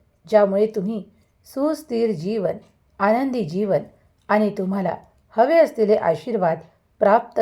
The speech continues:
करत आहात. उशीर झालेला नाही. कदाचित तुमच्या मनाने हे स्वीकार करण्यापासून तुम्हाला थांबवले आहे, कारण तुमच्यातली असलेली नकारात्मकता. जेव्हा तुम्ही देवाचे स्मरण कराल,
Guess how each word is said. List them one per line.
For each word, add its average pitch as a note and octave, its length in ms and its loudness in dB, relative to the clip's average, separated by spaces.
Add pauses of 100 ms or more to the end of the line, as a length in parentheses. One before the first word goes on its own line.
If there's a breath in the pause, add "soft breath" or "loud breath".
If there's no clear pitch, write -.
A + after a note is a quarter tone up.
करत F#3+ 240 2
आहात. D#3 240 -6 (600)
उशीर A#3 340 0
झालेला G#3 500 2
नाही. D#3+ 260 -6 (480)
कदाचित B3 540 2 (340)
तुमच्या A3 280 2
मनाने G3 400 0 (460)
हे B3 140 4
स्वीकार G#3+ 460 -2
करण्यापासून A3+ 720 0 (440 soft breath)
तुम्हाला D4+ 420 2
थांबवले G#3+ 440 2
आहे, F3 240 2 (500)
कारण G#3 380 4 (440 soft breath)
तुमच्यातली D4 640 -2 (220)
असलेली G#3 460 2
नकारात्मकता. G#3+ 840 2 (600)
जेव्हा D#4+ 280 6
तुम्ही D4+ 240 -2
देवाचे A3 400 0
स्मरण G#3 380 -4
कराल, A3 280 0